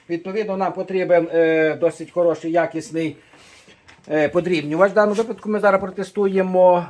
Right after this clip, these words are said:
е, бошівський А Ікс Т двадцять п'ять, е, Т Ц. Як він функціонує? Е, ну, виглядає, ви бачите, досить так, досить, досить пристойно. Е, ось у нас є корзина знизу для,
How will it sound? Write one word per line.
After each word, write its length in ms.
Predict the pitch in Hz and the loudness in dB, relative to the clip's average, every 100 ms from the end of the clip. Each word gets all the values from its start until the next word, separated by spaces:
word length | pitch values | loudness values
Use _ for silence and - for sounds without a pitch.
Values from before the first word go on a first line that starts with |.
| 160 | -6
е, 160 | 156 | -6
бошівський 680 | 156 175 175 165 - 165 160 - _ - - - | -2 -2 -2 -10 -8 -6 -6 -8 _ -20 -18 -2
А 140 | 165 | 0
Ікс 340 | 165 165 - | 2 -2 -8
Т 180 | - 175 | 0 0
двадцять 420 | 143 160 156 165 | 2 -2 -2 -8
п'ять, 440 | - 175 165 147 - _ - _ _ _ | -10 -2 -2 -2 -10 _ -20 _ _ _
е, 100 | 147 | -12
Т 300 | 139 - 175 - | -12 -4 -4 -4
Ц. 340 | - 156 160 294 - - | -8 -4 -4 -4 -10 -14
Як 220 | 170 214 | -8 -6
він 80 | 202 | -6
функціонує? 600 | 196 190 196 165 139 127 123 _ _ _ - - | -10 -14 -12 -10 -8 -10 -16 _ _ _ -16 -14
Е, 400 | 151 156 151 151 165 | -14 -12 -12 -12 -12
ну, 100 | 311 | -12
виглядає, 520 | 247 240 240 240 220 | -6 -4 0 0 -2
ви 60 | 208 | -4
бачите, 320 | 196 180 185 | -6 -6 -10
досить 340 | 180 180 170 | -6 -6 -6
так, 200 | 170 170 - _ | -8 -8 -8 _
досить, 340 | 143 175 175 156 | -10 -10 -10 -8
досить 340 | 175 - 160 | -8 -8 -18
пристойно. 720 | 175 156 - 165 156 151 226 277 _ _ _ - - - - | -16 -16 -10 -6 -4 -4 -8 -8 _ _ _ -20 -10 -6 -4
Е, 380 | 170 165 165 160 - - - - - - - | -4 -4 -4 -6 -6 -8 -8 -14 -18 -20 -12
ось 200 | 190 190 | -10 -8
у 60 | |
нас 340 | 185 175 - - 196 - _ _ | -4 -4 -6 -8 -8 -8 _ _
є 180 | 165 175 | -4 -4
корзина 600 | - 185 - 190 175 165 | -2 -8 -4 -2 2 0
знизу 500 | 143 180 175 - 160 | 0 -2 -2 -2 -8
для, 420 | 139 165 160 139 | -4 2 2 2